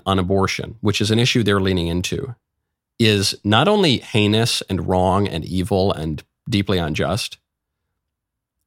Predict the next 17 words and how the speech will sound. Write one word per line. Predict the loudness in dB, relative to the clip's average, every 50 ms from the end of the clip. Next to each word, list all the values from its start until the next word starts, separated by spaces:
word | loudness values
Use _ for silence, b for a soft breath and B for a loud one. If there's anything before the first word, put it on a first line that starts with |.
| _ _ _ -2
it's | 0 2 4 4
also | 4 4 4 2 2 2 2 2
pretty | 0 _ -6 0 2 2 4 4 2
unpopular. | 2 0 -2 -2 -2 -2 -2 -4 -8 -14 -14 -16 -20 _ _ _ _ _ _ _ _ _ _ _ _ _ _ _ _ _ _ _ _ _ 2
Not | 4 6 6 6 4 2
the | 0
position | 0 2 2 4 4 4 2 4 2 2 2
that | 2 2 2 2
they | 2 2 4 2 0 -2
pretend | -4 _ _ -6 -4 0 2 2 2 2 0 -2
to | -4 -4
hold, | -4 -4 -6 -6 -10 -10
where | -8 -6
they | -6 -4
say, | -4 -2 -2
"Oh, | 0 0 0
I, | 0 0 -2